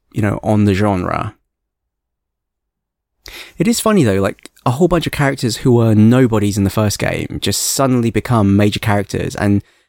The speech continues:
you're just sub-, meant to assume all this backstory for them. Like, I have no recollection really of Barney or Eli or, you know, any of these characters from the first game.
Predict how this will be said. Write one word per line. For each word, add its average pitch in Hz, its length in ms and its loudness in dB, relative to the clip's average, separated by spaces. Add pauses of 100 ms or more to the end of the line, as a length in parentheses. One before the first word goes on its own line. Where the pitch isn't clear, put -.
you're 139 140 2
just 147 180 -2
sub-, 135 240 -8 (320)
meant 135 460 2
to 127 360 4 (720)
assume 151 600 2
all 160 120 2
this 135 100 -4
backstory 160 600 0
for - 100 -4
them. 202 220 2
Like, 123 320 -2 (1160)
I 151 100 2
have 143 180 2
no 131 220 2
recollection 123 580 0
really 113 360 4
of 101 300 2 (160)
Barney 104 640 2
or 95 560 0
Eli 101 840 2
or, 98 360 0 (1160)
you 110 80 0
know, 92 140 -2 (100)
any 151 240 4
of 123 60 0
these 117 100 -2
characters 101 680 -4 (520)
from 110 220 0
the 98 60 0
first 107 300 0
game. - 400 -6